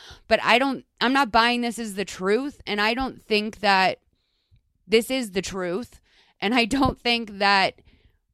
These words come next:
the stuff that we're missing is positive for Amanda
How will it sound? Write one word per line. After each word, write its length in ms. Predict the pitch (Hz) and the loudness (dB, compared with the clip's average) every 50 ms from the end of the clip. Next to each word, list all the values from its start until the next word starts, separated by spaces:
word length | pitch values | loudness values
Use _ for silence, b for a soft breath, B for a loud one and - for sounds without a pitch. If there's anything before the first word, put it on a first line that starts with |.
| _ _ _ _ _ - | _ _ _ _ _ -12
the 200 | 196 196 226 214 | -4 -2 -2 -2
stuff 360 | - - - 240 247 233 - | 0 2 2 2 2 2 0
that 160 | - 226 196 | -2 -2 0
we're 180 | 226 220 220 214 | 0 -2 -2 -2
missing 720 | 202 202 214 262 311 - - 226 190 185 185 190 185 180 - _ _ - | -2 -2 -2 -2 -2 -2 0 0 0 2 2 0 -2 -6 -10 _ _ -2
is 240 | 226 254 240 214 202 | 0 0 0 0 -2
positive 680 | - - - 269 294 302 254 226 226 196 196 196 180 | -4 -2 0 2 2 2 0 0 -2 -2 -2 -2 -2
for 300 | - - 240 220 202 196 | -4 -4 -2 -2 0 -2
Amanda 680 | 190 196 220 240 214 180 - 92 92 76 - 87 - | -2 -2 -2 -2 -2 -2 -4 -6 -8 -8 -10 -14 -16